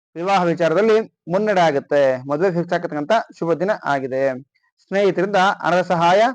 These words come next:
ಸಿಗುತ್ತೆ. ದೂರ ಪ್ರಯಾಣದಿಂದ ಲಾಭ ಆಗುತ್ತೆ. ವ್ಯಾಪಾರ ವ್ಯವಹಾರದಲ್ಲಿ ನಷ್ಟ ಆಗ್ತಕ್ಕಂಥದ್ದಾಗುತ್ತೆ. ಇವತ್ತು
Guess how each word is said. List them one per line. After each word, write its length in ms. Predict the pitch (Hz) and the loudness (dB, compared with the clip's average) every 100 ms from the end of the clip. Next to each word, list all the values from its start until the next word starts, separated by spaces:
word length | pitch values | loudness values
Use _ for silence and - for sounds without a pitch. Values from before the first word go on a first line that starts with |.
| - _ _ | -6 _ _
ಸಿಗುತ್ತೆ. 500 | - 185 175 143 139 123 147 _ _ | -2 0 0 0 0 -2 -10 _ _
ದೂರ 200 | 165 214 | -2 -2
ಪ್ರಯಾಣದಿಂದ 380 | 185 165 170 220 180 202 - _ - | 0 -2 -2 0 0 0 -6 _ 0
ಲಾಭ 260 | 156 185 180 | 2 4 2
ಆಗುತ್ತೆ. 640 | 151 135 143 143 131 - _ - | 0 -2 0 -2 -2 -10 _ 0
ವ್ಯಾಪಾರ 320 | 170 190 208 | 0 2 4
ವ್ಯವಹಾರದಲ್ಲಿ 600 | 196 170 160 202 208 214 - 156 | 4 4 2 2 4 2 0 -4
ನಷ್ಟ 240 | 151 - | -2 2
ಆಗ್ತಕ್ಕಂಥದ್ದಾಗುತ್ತೆ. 1200 | 208 180 156 147 202 151 143 131 - 135 127 120 | 2 2 -6 -4 -2 0 0 -2 -2 -2 -2 -6
ಇವತ್ತು 560 | 139 151 214 185 214 | -6 -2 2 2 2